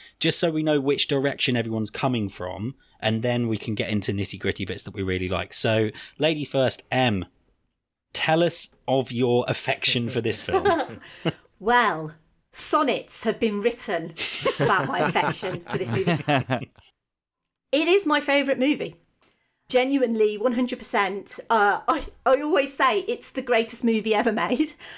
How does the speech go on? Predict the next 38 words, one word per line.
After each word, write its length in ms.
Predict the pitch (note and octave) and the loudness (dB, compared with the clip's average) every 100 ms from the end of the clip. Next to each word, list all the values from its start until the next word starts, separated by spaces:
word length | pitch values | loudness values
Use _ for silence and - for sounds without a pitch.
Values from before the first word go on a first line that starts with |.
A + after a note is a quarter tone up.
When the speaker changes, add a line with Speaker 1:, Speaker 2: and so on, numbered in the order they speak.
| - | 0
Speaker 2:
And 160 | G#4 E4+ | 4 4
I 120 | F4+ | 4
know 260 | C#4+ D4 | 4 2
that 240 | D4 C4 C4+ | 4 4 4
a 20 | |
lot 160 | D4 D4 | 2 2
of 120 | D#4 | 0
people 580 | D4 C#4+ C4+ A#3 A3+ - - - | 0 2 2 2 2 -4 -10 -14
Speaker 1:
<laughs> 280 | - _ - | -14 _ 0
Speaker 2:
are 80 | B3 | 2
like, 640 | A#3+ G#3+ G4+ - - - - _ - | 4 4 2 -2 -12 -16 -18 _ 0
"Yeah, 100 | E4+ | 0
but 120 | D4+ | 0
what 140 | A#3 D4 | 0 0
about 240 | D4+ D4+ | 0 0
The 80 | D4+ | 0
Godfather? 800 | D4 D4+ - C4 G#3 F#3 F3 D3+ - - C#3 | 2 2 2 0 2 0 -2 -4 -10 -6 0
Um, 240 | C#4 D#3 C#4 | 2 2 0
and 160 | C#4+ | 2
what 140 | D4 D4+ | 0 0
about 260 | C#4+ A#3 | 0 0
Raiders 300 | A3+ G#3 A3+ | 0 0 -2
of 40 | B3+ | 0
the 80 | |
Lost 280 | D4+ D4 D4 | 2 0 2
Ark? 320 | D#4 G3+ - - - - | 0 0 -4 -14 -8 -2
And 160 | C#4+ | 2
what 100 | C4+ | 2
about," 500 | C4+ C4 A#3+ A3+ A3 _ _ _ _ _ _ A#3 | 4 2 4 2 -2 _ _ _ _ _ _ -16
I'm 60 | |
trying 240 | - A3 G3 | -6 -4 -2
to 60 | |
think 200 | G#3 G3+ | -2 -2
of 80 | F#3+ | 0
another 240 | G3+ A3+ | 0 0
good 220 | A#3 G#4 D4 | 4 2 2
<laughs> 0 | |
one. 880 | G4 - C5 - D#5+ - A#4+ - | 0 0 0 2 2 4 2 2